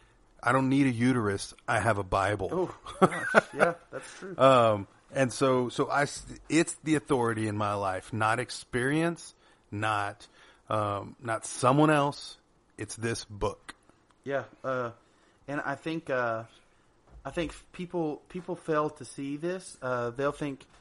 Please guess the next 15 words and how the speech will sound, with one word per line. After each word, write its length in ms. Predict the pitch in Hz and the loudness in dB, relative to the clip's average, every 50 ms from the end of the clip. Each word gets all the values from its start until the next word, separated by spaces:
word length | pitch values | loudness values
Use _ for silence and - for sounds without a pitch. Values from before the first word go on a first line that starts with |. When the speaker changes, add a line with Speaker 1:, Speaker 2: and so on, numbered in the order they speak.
| - - _ - _ _ _ _ | -20 -20 _ -20 _ _ _ _
Speaker 2:
they'll 120 | - - - | -6 -4 -4
think, 240 | - 135 123 - | -2 -4 -6 -2
"Well, 420 | - 143 143 139 131 123 117 117 - _ _ _ _ _ _ _ _ _ _ _ _ _ - - _ _ _ _ _ _ _ _ - _ - _ - | 0 4 6 6 6 6 4 0 -6 _ _ _ _ _ _ _ _ _ _ _ _ _ -20 -20 _ _ _ _ _ _ _ _ -20 _ -20 _ -4
well, 120 | 160 165 - | -2 -2 -2
I 80 | - 165 | -2 -2
guess 160 | 165 190 180 | -4 -4 -4
they 100 | - 220 | -4 -6
fail 220 | - - 185 180 170 | -2 0 2 2 2
to 60 | 151 | 2
see 160 | - - 165 | 0 -4 -4
it 60 | 147 | -4
as 100 | 131 120 117 | -4 -6 -2
God's 280 | 139 135 127 120 113 113 | -2 -2 -2 -2 -4 -6
words." 520 | 120 120 117 107 101 101 110 - - - | -4 -4 -4 -4 -6 -8 -14 -18 -14 -4
Speaker 1:
Yeah, 140 | - 127 127 | -2 0 0